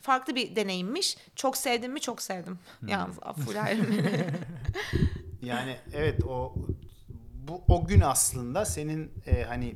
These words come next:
Speaker 3: bir sene, belki iki sene, e, boyunca yaptığın, hani verdiğin emeklerin taçlanacağı gün
Speaker 2: Hı hı.
Speaker 3: yani.
Speaker 2: Aynen.
Speaker 3: O, o senin günün aslında bir kutlama da bu. Yani, e, mesela, e, biz bazen fazla da abartıyoruz. Mesela işte,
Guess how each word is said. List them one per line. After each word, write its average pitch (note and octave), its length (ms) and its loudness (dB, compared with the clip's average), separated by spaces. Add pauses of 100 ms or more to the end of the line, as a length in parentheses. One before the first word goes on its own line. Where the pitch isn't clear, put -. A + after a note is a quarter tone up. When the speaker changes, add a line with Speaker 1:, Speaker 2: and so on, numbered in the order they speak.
Speaker 3:
bir - 100 6
sene, G#2+ 440 0
belki A2+ 300 -8
iki A#2+ 180 -10
sene, G#2 380 -8 (180)
e, G2+ 320 -12
boyunca A2 300 -8
yaptığın, A#2 560 -10 (580)
hani A2+ 340 -14
verdiğin A#2 340 -6
emeklerin B2+ 760 -6 (600)
taçlanacağı C#3 920 0
gün D#3 160 0
Speaker 2:
Hı D#3+ 40 2
hı. D3 40 2
Speaker 3:
yani. G#2+ 380 -4
Speaker 2:
Aynen. G2+ 140 -8
Speaker 3:
O, D#3+ 220 -2
o G3+ 80 -6
senin G3+ 440 0
günün C3 220 -2
aslında F#3+ 320 -2
bir - 60 -14
kutlama E3 440 2
da C#3+ 120 4
bu. A2+ 80 -8
Yani, A2+ 420 -6 (460)
e, A#2 300 -4
mesela, C3+ 680 -4
e, A#2+ 220 -6
biz B2+ 180 -8
bazen D3+ 320 2
fazla C3 400 -2
da B2 220 -2
abartıyoruz. A2+ 600 -6
Mesela A2 580 -4
işte, - 240 -12